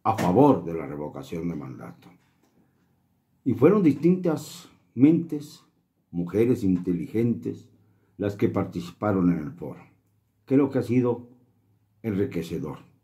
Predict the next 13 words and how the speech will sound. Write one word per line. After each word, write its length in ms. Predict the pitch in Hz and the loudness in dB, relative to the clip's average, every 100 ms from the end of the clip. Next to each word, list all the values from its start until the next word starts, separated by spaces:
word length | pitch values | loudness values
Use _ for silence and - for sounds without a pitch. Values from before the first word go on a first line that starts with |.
| _ _ - | _ _ 0
por 140 | 120 | 4
muchas 320 | 175 180 117 | 4 4 0
razones. 600 | 90 - - - _ _ _ _ _ _ _ _ _ _ _ _ - | -2 -8 -12 -16 _ _ _ _ _ _ _ _ _ _ _ _ 0
El 120 | 120 | 6
licenciado 460 | 139 123 208 214 | 6 8 6 6
Alejandro 540 | 185 151 170 180 156 - | 6 4 2 2 2 2
Ponce, 640 | 156 139 - 131 131 - _ _ _ _ _ _ - | 4 4 2 -4 -6 -14 _ _ _ _ _ _ -4
un 100 | 120 | 2
hombre 580 | 127 127 117 101 87 - - - _ _ | 4 6 4 4 0 -4 -16 -20 _ _
que 100 | - | -6
vive 220 | 90 117 | 0 2
en 140 | 104 87 | 2 2
Puebla, 440 | 123 104 113 110 | 2 2 0 -6